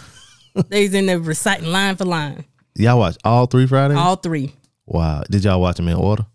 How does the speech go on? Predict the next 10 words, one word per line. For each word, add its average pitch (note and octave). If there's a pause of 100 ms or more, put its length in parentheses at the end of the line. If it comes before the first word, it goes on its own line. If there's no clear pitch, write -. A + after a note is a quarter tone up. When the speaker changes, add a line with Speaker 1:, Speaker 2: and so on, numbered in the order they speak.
Speaker 2:
Mm-hmm. E3+ (380)
Speaker 1:
Mm. D#2
What F#2
else F2+
y'all E2+
watch? E2
That D#2+
was F2
it? F2 (500)
Speaker 2:
Um, F#3+